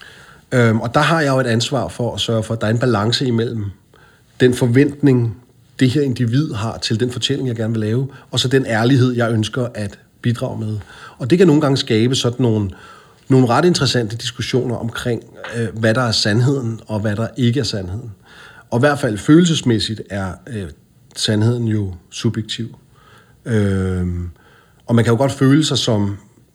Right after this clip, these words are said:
øh, et, et, et perfekt menneske, uden at være det. Øh, og, og der, der vil altid ligge nogle kampe om nogle indrømmelser,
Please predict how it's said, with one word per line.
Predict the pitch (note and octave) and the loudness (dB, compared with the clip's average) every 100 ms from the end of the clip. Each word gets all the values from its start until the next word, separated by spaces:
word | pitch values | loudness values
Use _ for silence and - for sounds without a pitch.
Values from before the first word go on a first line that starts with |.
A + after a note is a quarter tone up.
| - | -12
øh, | G2+ F2 - | -10 -10 -10
et, | A2+ - - | -10 -12 -8
et, | A2+ - | -8 -6
et | B2 A#2 | -8 -6
perfekt | A2+ - C#3 C3 | -4 0 0 0
menneske, | A2+ A#2+ - A#2+ - _ _ _ - | 0 0 -2 -8 -10 _ _ _ -2
uden | C3+ C3+ | 4 4
at | A2+ | 4
være | G#2 A#2+ | 2 -2
det. | A#2+ - _ - - - _ _ | -6 -12 _ -20 -20 -20 _ _
Øh, | A2+ G#2+ G#2 | -4 -2 -2
og, | A2+ G#2+ | -2 -2
og | G#2+ A2+ | -4 -4
der, | A2+ | 0
der | C3 C3 | 2 2
vil | C3 | 2
altid | C3 - B2+ | 0 0 0
ligge | B2 C#3 | 2 2
nogle | A#2 A2 | 2 0
kampe | - A2 A2 C3+ | -2 -2 0 2
om | |
nogle | A2+ B2+ | 2 2
indrømmelser, | B2+ C3+ A#2+ A2 G2+ G2 | 2 2 0 -4 -6 -6